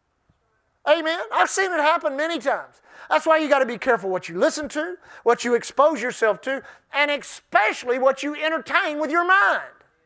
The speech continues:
Now, did I tell you Second Corinthians ten?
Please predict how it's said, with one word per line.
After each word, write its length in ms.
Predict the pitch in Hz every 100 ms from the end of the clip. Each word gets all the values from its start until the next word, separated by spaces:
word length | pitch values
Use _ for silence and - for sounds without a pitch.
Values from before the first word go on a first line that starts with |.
| _ _ _ _ _ _ -
Now, 220 | - 330 - _ _ _ _ _ _ _ _ _ _ _ _ _ -
did 120 | 190
I 80 | 208
tell 200 | - 480
you 80 | 453
Second 320 | - 247 190
Corinthians 560 | 202 214 175 160 151
ten? 240 | - 180